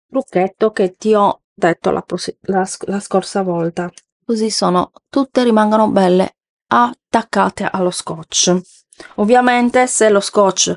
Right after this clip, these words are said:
eh, non attacca più, lo puoi cambiare, <laughs> ovviamente. Quindi prendo una perlina, ecco qua, la inserisco nel filo e arrivo fino a questo punto qua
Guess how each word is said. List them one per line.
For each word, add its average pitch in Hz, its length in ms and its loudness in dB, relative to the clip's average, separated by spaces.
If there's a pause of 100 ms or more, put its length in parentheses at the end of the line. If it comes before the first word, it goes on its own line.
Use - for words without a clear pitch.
(580)
eh, 175 260 -2
non 196 280 2
attacca 190 400 0
più, - 280 2
lo 180 120 2
puoi 175 140 -4
cambiare, 175 560 -4
<laughs> - 40 -20
ovviamente. 185 960 0
Quindi 185 460 4
prendo 190 560 2
una 254 280 4
perlina, 180 680 2 (1500)
ecco - 200 -20
qua, 175 420 2 (1800)
la 254 260 2
inserisco 220 960 2
nel 180 720 0
filo 233 640 -2 (420)
e - 220 2
arrivo 240 500 4
fino 208 280 0
a 208 60 -4
questo 190 360 0
punto 180 380 0
qua 170 280 0